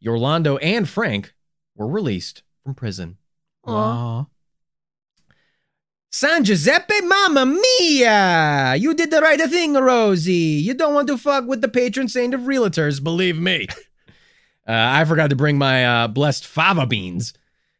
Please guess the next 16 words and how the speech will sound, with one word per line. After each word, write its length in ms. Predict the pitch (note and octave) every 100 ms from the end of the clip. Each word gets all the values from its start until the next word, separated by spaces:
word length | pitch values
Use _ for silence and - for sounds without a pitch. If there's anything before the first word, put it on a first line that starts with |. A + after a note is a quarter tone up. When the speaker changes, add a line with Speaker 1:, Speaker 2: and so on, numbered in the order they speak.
| _ -
Speaker 1:
to 80 | C3+
my 180 | F3
closing, 540 | F#3+ G#2+ F#2+ E2+ F#2+ F#2+
and 180 | E2+ F2+
my 140 | A#2
realtor 440 | D3+ A2 G2+ G#2
ended 220 | G2+ G2+ F#2+
up 100 | F#2
having 280 | G#2 F#2
a 40 | F2
mental 220 | F#2 E2+
breakdown 640 | D#2 G#2+ C3 A#2 E2+ E2
during 160 | E2+ E2+
the 80 | D#2
closing 540 | - B2 B2 A#2+ A2+
and, 140 | F#2+